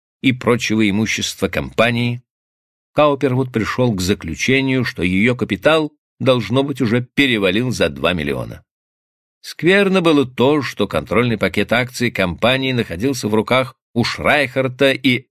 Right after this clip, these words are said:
Энсона Мэрилла. Первый был теперь заклятым врагом Каупервуда — и постарался бы воспрепятствовать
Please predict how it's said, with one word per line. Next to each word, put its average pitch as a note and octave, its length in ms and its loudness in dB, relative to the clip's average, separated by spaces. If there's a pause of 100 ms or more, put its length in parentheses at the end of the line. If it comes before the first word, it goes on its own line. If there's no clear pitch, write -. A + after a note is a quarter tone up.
Энсона C#3 680 0
Мэрилла. A2+ 720 0 (920)
Первый C#3 400 4
был B2+ 240 0
теперь A#2 320 0
заклятым G#2 640 -2
врагом G2 380 0
Каупервуда — E2 800 0 (320)
и A2+ 160 2
постарался C#3 720 0
бы C#3+ 240 2
воспрепятствовать G2+ 1300 0